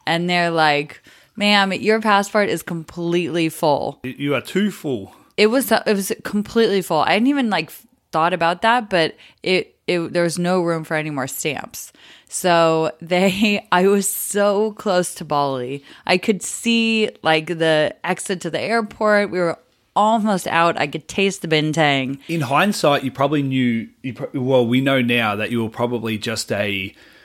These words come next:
Speaker 2: twenty to thirty dollar bribe away from entering.
Speaker 1: Now we know.
Speaker 2: Now we know.
Speaker 1: But we didn't
Speaker 2: That's
Speaker 1: know.
Speaker 2: also another story for another day.
Speaker 1: So they had me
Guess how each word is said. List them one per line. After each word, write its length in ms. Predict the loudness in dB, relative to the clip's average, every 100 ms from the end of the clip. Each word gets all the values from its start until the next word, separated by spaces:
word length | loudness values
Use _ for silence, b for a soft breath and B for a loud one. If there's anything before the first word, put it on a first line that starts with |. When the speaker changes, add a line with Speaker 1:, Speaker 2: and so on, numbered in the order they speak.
| b b _ _ _
Speaker 2:
twenty 340 | -8 -2 0 0
to 80 | -2
thirty 280 | 0 0 2
dollar 220 | -2 -2
bribe 300 | -2 -2 -2
away 260 | -2 -2 -4
from 160 | -6
entering. 460 | -10 -10 -12 -14 -18 _
Speaker 1:
Now 320 | -4 0 2 2
we 120 | -2
know. 240 | -4 -6
Speaker 2:
Now 220 | -2 -2
we 80 | -2
know. 100 | -4 -4
Speaker 1:
But 160 | -4
we 160 | 0 -2
didn't 260 | 0 0
Speaker 2:
That's 80 | 0
Speaker 1:
know. 100 | 2
Speaker 2:
also 260 | 2 2 -2
another 220 | -2 -6
story 300 | -6 -6 -6
for 100 | -6
another 220 | -8 -8 -10
day. 300 | -12 -14 -16
Speaker 1:
So 520 | -12 0 2 4 0 -4
they 400 | -4 2 2 2
had 360 | 0 0 0 0
me 380 | -4 -4 -8